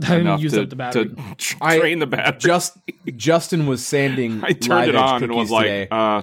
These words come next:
Speaker 2: no, <laughs> I don't
Speaker 3: Yeah,
Speaker 2: like
Speaker 3: Justin
Speaker 2: this."
Speaker 3: was sanding live edge cookies all day, and again, that lasted him, like, maybe thirty minutes on the
Speaker 1: Oh,
Speaker 3: charge,
Speaker 1: hmm.
Speaker 3: and, uh, it really wasn't leaving nice finish behind. So went
Speaker 2: Wow.
Speaker 3: back to what he should have been on, which is that little, that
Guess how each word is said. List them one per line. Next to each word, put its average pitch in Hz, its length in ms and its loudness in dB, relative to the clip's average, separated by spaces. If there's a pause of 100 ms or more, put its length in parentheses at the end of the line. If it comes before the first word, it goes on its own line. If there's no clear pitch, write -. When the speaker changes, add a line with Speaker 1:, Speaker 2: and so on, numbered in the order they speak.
Speaker 2:
no, 76 340 -10 (340)
<laughs> - 360 -16
I 135 80 2
don't 131 220 0
Speaker 3:
Yeah, 127 80 2
Speaker 2:
like - 80 0
Speaker 3:
Justin 156 240 0
Speaker 2:
this." 143 60 2
Speaker 3:
was 127 100 -2
sanding 131 300 0
live 120 200 2
edge 117 180 -2
cookies 117 340 -2
all 104 140 2
day, 101 400 2 (420)
and 104 380 0 (100)
again, 113 360 0
that 113 180 2
lasted 110 320 0
him, 98 120 -2
like, 90 180 -6
maybe 95 260 0
thirty 90 300 0
minutes 92 420 -2
on 98 80 -4
the 92 80 2
Speaker 1:
Oh, 123 80 2
Speaker 3:
charge, 104 360 2
Speaker 1:
hmm. 113 220 -6 (220)
Speaker 3:
and, 98 420 0
uh, 92 380 4 (220)
it - 240 -8
really 127 560 -2
wasn't 110 320 0
leaving 92 260 -2
nice 90 220 -4
finish 87 240 -8
behind. 87 320 -8
So 95 220 -4 (340)
went 165 140 2
Speaker 2:
Wow. 143 40 -8
Speaker 3:
back 185 220 2
to 175 80 0
what 165 120 0
he 139 60 -2
should 208 200 0
have 170 60 0
been 127 120 2
on, 120 160 0
which 113 160 -6
is 110 100 -6
that 107 160 0
little, 107 220 -4
that 110 300 -4